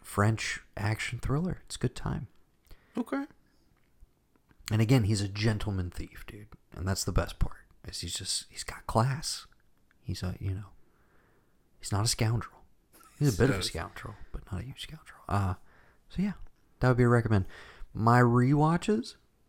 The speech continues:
Speaker 1: gonna run 'em down real quick for you, brother. Karate Kid Part Two, as you
Speaker 2: Yes.
Speaker 1: mentioned. We're on a kid kick. Where the Wild Things Are,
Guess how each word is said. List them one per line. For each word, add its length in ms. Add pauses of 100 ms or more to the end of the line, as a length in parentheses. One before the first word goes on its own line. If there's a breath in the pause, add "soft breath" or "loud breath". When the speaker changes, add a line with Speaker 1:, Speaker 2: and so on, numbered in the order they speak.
(140)
Speaker 1:
gonna 160
run 140
'em 80
down 220 (120)
real 260
quick 260
for 200
you, 100
brother. 160 (180)
Karate 420
Kid 200
Part 220
Two, 200
as 100
you 60
Speaker 2:
Yes. 100
Speaker 1:
mentioned. 440 (680 soft breath)
We're 180
on 120
a 60
kid 500 (120)
kick. 500 (160)
Where 140
the 100
Wild 340
Things 300
Are, 320